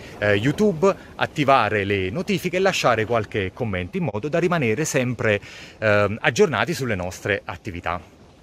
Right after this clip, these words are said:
Eh, oggi sono in Sicilia, eh, a Vittoria, in provincia di Ragusa.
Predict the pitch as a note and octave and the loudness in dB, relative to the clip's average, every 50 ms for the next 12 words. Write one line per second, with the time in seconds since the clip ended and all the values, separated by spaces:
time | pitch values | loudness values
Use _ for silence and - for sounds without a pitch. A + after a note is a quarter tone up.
0 | - - - - - _ - G#2+ G#2+ G#2 G#2+ A2 - - G3+ E3+ - C#3 A#2+ - | -20 -20 -20 -20 -16 _ 2 2 4 4 4 2 4 2 2 2 2 -2 -4 -2
1 | C#3 C3 B2+ B2 A#2+ A#2 A2+ A#2 - C#3 C3 A#2 - - D3+ B2+ - F3 E3 B2 | 0 0 0 0 0 0 0 0 -2 -4 -6 -6 -4 -2 -2 0 0 0 0 -2
2 | G#2+ F#2+ G#2 G2+ G2 F#2+ F#2 F#2+ - - A2 G2+ G2 G2 F#2+ F#2+ F#2+ F#2+ F#2+ F#2+ | -2 0 0 0 0 0 -2 -4 -6 -6 -6 -4 -2 -2 -2 -4 -4 -4 -4 -6
3 | F#2 - - C3 A2+ A2 D3 - - D3+ C3+ A2 F2+ E2 F2+ F2 F2 F#2 F#2 - | -6 -2 -2 -2 0 -2 -6 -4 0 0 2 2 2 0 -2 -2 -2 -4 -4 -4
4 | A#2+ A#2+ D3+ D#3+ - - A#2+ G#2 G2+ G2+ F#2+ F#2 F#2 F#2+ G2 F#2+ D#2+ E2 D#2 - | -4 -2 -2 -2 -2 -2 -2 -2 -2 -4 -4 -4 -4 -2 -4 -4 -4 -6 -12 -12
5 | - - B2 C#3+ C3+ - - | -8 -6 -6 -6 -6 -10 -16